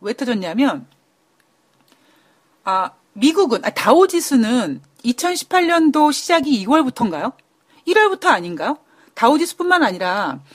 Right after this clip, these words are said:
글로벌 모든 달력은, 모든 새해는 일월부터 아닌가요? 근데 일월 달 고점 찍었던 일월 이십육 일 이만 육천백, 이만 육천육백십육 포인트는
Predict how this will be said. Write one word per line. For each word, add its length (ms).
글로벌 340
모든 300
달력은, 720
모든 360
새해는 800
일월부터 420
아닌가요? 480
근데 460
일월 420
달 280
고점 420
찍었던 480
일월 360
이십육 560
일 180
이만 500
육천백, 760
이만 640
육천육백십육 1200
포인트는 960